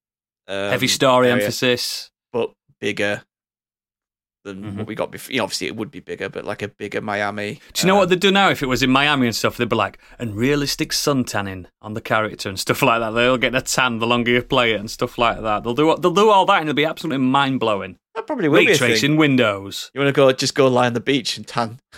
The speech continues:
Speaker 2: Yeah, and get a tan.
Speaker 1: <laughs>
Speaker 2: 'Cause you can only get in this club if you're tanned enough.
Speaker 1: Yeah.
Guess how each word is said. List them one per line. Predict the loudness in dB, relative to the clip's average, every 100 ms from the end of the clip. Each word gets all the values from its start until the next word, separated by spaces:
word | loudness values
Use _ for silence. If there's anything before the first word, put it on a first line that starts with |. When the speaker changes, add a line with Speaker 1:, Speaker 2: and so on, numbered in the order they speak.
| -12 -4
Speaker 2:
Yeah, | -2
and | 0
get | 2
a | 2
tan. | 2 0 -4 -8
Speaker 1:
<laughs> | -12 -10 -14 -14 -18 _ -6
Speaker 2:
'Cause | -4
you | 0
can | 2
only | 4 4
get | 2
in | 2
this | -2
club | 2 2 2 0
if | -8
you're | -8
tanned | -4 -2 -2 -2
enough. | -6 -8 -12 -14 -14 -18 -20 _ -14
Speaker 1:
Yeah. | -12